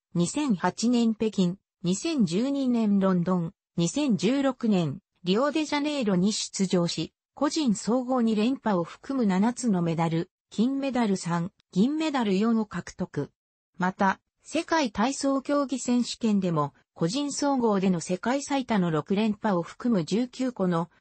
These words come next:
メダル、金メダル十、銀メダル五、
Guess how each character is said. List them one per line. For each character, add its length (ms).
メ 140
ダ 120
ル、 240
金 220
メ 40
ダ 140
ル 100
十、 300
銀 240
メ 140
ダ 120
ル 140
五、 260